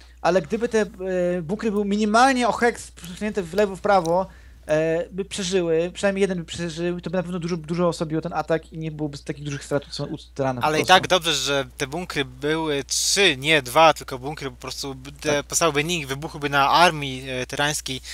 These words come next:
Speaker 2: a tak to trochę jednak więcej
Speaker 1: Znaczy
Speaker 2: musiał poświęcić na te jednost-, na te bunkry.
Speaker 1: Tak, teraz traci Heliony. Oj, stracił
Speaker 2: Oj,
Speaker 1: dwa
Speaker 2: ale
Speaker 1: Heliony.
Speaker 2: mnóstwo Beningów wybuchło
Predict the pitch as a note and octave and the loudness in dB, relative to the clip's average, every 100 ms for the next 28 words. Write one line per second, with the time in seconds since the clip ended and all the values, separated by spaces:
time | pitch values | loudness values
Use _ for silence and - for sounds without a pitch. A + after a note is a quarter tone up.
0 | - - - - D#3 - D3+ B2+ - - | -12 -12 -4 2 2 2 -2 -6 -10 -10
1 | - F#3 E3+ E3+ D#3 D3+ C#3 E3+ E3 C3 | 0 2 4 4 4 0 0 -2 -2 -2
2 | D3+ - C#3 E3+ D#3+ C#3 C#3 C3+ C#3 C3 | -6 -6 -6 -4 -6 -6 -8 -6 -4 -4
3 | C3 B2+ C#3 - - C#3 C#3 C3 B2+ C3+ | -4 -6 -8 -8 -8 -6 -4 -4 -8 -14
4 | - B2 - - E3 D3+ - B3 B3 B3 | -14 -14 -16 -6 -4 -2 4 6 6 4
5 | A3+ A#3 A3+ G3+ A#3+ - - - A#3+ A#3+ | 4 2 4 4 2 0 -2 4 4 2
6 | - - - - - - G3+ A3 G3 F3+ | -10 -20 -20 -14 -10 0 0 4 6 6
7 | G3+ G3 D#3 D#3+ D3 G#3+ G#3+ F3+ D#3 D#3+ | 4 0 -2 -6 -6 -2 0 2 2 2
8 | A#3+ A3 C#3 C#3+ D3+ - C#3+ E3 | 0 -2 -4 -4 -6 -4 -2 -4